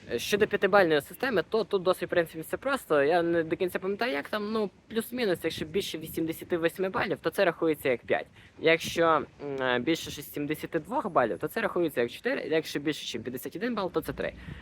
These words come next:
Все, що менше, це один або два, а, але чесно слово, я не знаю, тому що все, що менше п'ятдесяти, то це комісія або повторка, залежно, який університет,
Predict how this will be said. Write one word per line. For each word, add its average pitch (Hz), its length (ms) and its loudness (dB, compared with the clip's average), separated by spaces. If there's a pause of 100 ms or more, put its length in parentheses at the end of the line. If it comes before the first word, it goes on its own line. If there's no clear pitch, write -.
(180)
Все, 196 140 0
що - 180 -2
менше, 254 260 -2
це 165 140 2
один 160 220 6
або 143 160 2
два, 220 280 0
а, 151 220 6
але 160 120 4
чесно - 260 -10
слово, 156 160 2
я 156 60 4
не 165 100 2
знаю, 170 220 2
тому 139 220 0
що - 140 -6
все, 131 180 -4
що - 140 -6
менше 143 340 -2
п'ятдесяти, 127 580 -2
то 107 180 -6
це 113 300 4 (800)
комісія 147 420 0
або 104 120 -4
повторка, 110 560 -2
залежно, 95 440 -4
який 104 380 -4
університет, 92 600 -4